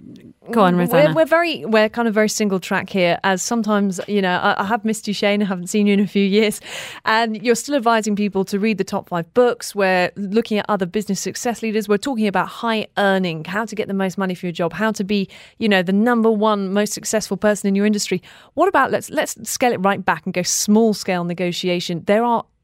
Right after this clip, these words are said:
Speaker 2: negotiations happen every day in every corner of your life when you're at work. Maybe you want to swap seats. Maybe you don't like the,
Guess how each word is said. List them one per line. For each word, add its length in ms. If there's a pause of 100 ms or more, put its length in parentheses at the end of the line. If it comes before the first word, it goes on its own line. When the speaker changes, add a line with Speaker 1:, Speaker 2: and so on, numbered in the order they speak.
Speaker 2:
negotiations 600
happen 300
every 220
day 220
in 160
every 220
corner 240
of 80
your 120
life 320
when 100
you're 120
at 80
work. 440 (440)
Maybe 300
you 100
want 200
to 60
swap 320
seats. 440
Maybe 200
you 40
don't 180
like 300
the, 320